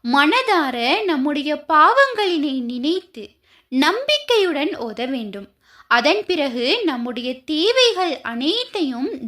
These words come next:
துஆவாக கேட்க வேண்டும். இன்ஷா அல்லாஹ் நம்முடைய துஆக்களினை அல்லாஹ் சுப்ஹானஹு தஆலா மின்னல் வேகத்தில் கபூல் செய்து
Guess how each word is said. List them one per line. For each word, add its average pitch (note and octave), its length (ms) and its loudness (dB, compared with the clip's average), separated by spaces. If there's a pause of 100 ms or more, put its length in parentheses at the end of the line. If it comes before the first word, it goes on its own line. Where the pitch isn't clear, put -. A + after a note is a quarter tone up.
துஆவாக E4+ 760 2
கேட்க A3 340 -14
வேண்டும். G#3 400 -12 (540)
இன்ஷா B4+ 440 4
அல்லாஹ் C4+ 540 2
நம்முடைய B3 540 -6
துஆக்களினை C4 960 0 (600)
அல்லாஹ் F4+ 520 4 (100)
சுப்ஹானஹு F#4 840 -2
தஆலா B3+ 400 0 (380)
மின்னல் A#4 580 4
வேகத்தில் D4+ 680 0
கபூல் D#4 440 2
செய்து C#4+ 300 -2